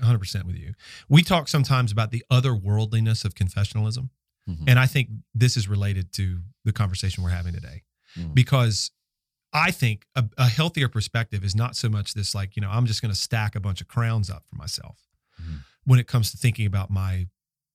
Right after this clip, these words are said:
Speaker 1: my good works or pursuit of those things. I, I think even the language of Scripture, you know, "Store up for yourselves treasures in heaven," uh, or, you know,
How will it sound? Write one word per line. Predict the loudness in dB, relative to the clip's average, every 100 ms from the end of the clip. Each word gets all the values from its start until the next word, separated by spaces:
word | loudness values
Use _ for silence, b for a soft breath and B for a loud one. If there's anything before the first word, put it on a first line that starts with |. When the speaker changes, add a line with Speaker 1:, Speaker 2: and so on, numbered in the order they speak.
| _ _ -2
Speaker 1:
my | 0
good | 0 -2
works | -2 -4 -6 -8
or | -8 -10 _ _ _
pursuit | -4 -2 0 -2
of | -2
those | -6 -4
things. | -6 -6 B B B
I, | 2 4
I | 0
think | 0 -4
even | -4 -2
the |
language | -2 -2 -2 -4
of |
Scripture, | -4 -4 -4 -2
you | 0
know, | -2
"Store | -2 -2 -4
up | -2
for |
yourselves | -2 0 -2 -4
treasures | 0 0 2
in | 2
heaven," | 2 0 -2 -8 -14 _ _ _ _ 0
uh, | 2 2 -2
or, | -2 2 2 2 -2 _ _ _ 2
you |
know, | 4